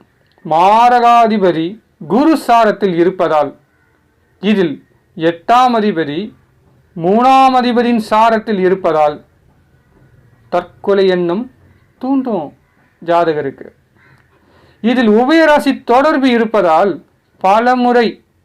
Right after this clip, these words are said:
தற்கொலை எண்ணம் தூண்டும். ஓகே, குட். இந்த வீடியோ உங்களுக்கு பிடிச்சிருந்தால்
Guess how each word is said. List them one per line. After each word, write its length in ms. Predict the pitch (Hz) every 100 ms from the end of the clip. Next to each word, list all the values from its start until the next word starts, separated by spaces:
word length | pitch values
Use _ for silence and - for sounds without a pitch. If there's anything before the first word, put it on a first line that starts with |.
| _ _ _ _ -
தற்கொலை 440 | 202 214 220 208 185
எண்ணம் 240 | 156 208 233 _ _ _ -
தூண்டும். 420 | 285 294 254 208 _ _ _ _ _ _ _ _ _ _ _ _ _ 180 170
ஓகே, 280 | 202 - 262 269 _ _ _ _ _ _ _ _ _ _ -
குட். 300 | 170 185 - _ _ _ _ _ _ _ _ _ _ _ _ _ _ _ _ _ 226
இந்த 180 | 262 294 262
வீடியோ 320 | 233 202 185 180 185 _ _ -
உங்களுக்கு 360 | 220 254 220 208 165 _ _ _ _ _ -
பிடிச்சிருந்தால் 640 | 269 233 277 208 175 160